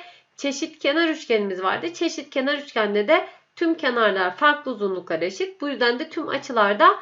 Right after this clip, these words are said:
farklı ölçülere sahip. Şimdi burada burası yetmiş derece, burası yetmiş derece olduğu için kuzular bakın. Burası demek ki benim tepe noktam oluyor. Şu iki açı birbirine eşit olduğuna göre bu iki kenar da birbirine eşit.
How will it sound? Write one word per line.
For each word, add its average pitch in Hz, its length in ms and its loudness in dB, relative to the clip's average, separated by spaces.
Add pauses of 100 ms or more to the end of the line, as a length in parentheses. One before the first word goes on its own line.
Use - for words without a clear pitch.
(280)
farklı 302 680 4
ölçülere 277 560 0
sahip. 220 400 4 (400)
Şimdi 311 320 -2
burada 302 280 0
burası 294 260 -2
yetmiş 294 340 -4
derece, 233 300 0
burası 247 240 0
yetmiş 254 280 -4
derece 254 240 2
olduğu 254 220 2
için 285 240 -6
kuzular 214 380 0
bakın. 220 300 -2 (420)
Burası 294 560 2
demek 240 300 2
ki 208 120 -2
benim 208 280 2
tepe 214 340 -4
noktam 269 400 -2
oluyor. 285 440 2 (260)
Şu - 160 -12
iki 269 240 -2
açı 254 240 -2
birbirine 240 300 0
eşit 262 180 -2
olduğuna 214 260 2
göre 233 280 0
bu 262 80 -6
iki 330 260 -6
kenar 214 380 0
da 196 140 -6
birbirine 269 520 0
eşit. 262 300 -8